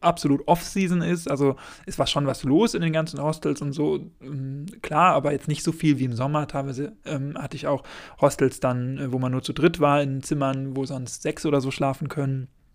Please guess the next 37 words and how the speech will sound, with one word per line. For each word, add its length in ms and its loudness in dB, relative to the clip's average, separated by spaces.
Oder, 720 2
ähm, 440 -4
ja, 180 -2
einfach 220 -2
die 120 -6
Preise, 580 0
da 100 -10
hab 120 -10
ich 100 -8
schon 160 -4
gesehen, 380 0
dass 160 -6
das, 500 -8
ähm, 420 -10
durchaus 680 2
sehr 840 -2
preiswert 600 -4
war 160 6
und 80 2
ich 100 -4
würd's 160 -2
auch 100 -2
jederzeit 360 0
machen. 140 4
Natürlich 260 0
kann 120 -2
man 80 -2
auch 80 -10
Pech 200 0
haben 220 4
zu 80 -14
der 160 -10
Zeit. 260 -2
Ich 140 -12
hatte 140 -10
ja 100 -4
wirklich, 320 -8